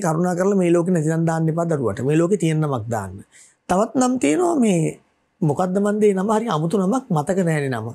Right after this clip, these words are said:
මතක නැති නම් දානවා සමහර දෙමව්පියෝ. ඒ වගේම තේරුමක් නැති හිස් වචන තියෙන නරක වචන හැදෙන නම් දානවා. දැන් සමහර ගෑනු ළමයින්ට දානවා මහීෂා කියලා.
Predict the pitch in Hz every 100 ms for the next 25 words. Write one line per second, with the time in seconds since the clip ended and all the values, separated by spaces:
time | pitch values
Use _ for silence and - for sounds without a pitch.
0 | - _ _ _ - 156 156 202 214 220
1 | 220 214 220 220 220 202 185 156 147 120
2 | 110 104 101 - _ _ _ _ - -
3 | - 175 202 220 277 370 - 190 233 269
4 | 262 262 254 262 330 - _ _ - 196
5 | - 170 151 202 196 240 311 269 151 202
6 | 240 175 - 101 90 _ _ - 190 254
7 | 190 170 139 104 95 - _ _ _ 185
8 | 190 165 185 208 214 160 151 170 185 190
9 | 190 196 233 269 175 165 185 147 131 110
10 | 95 90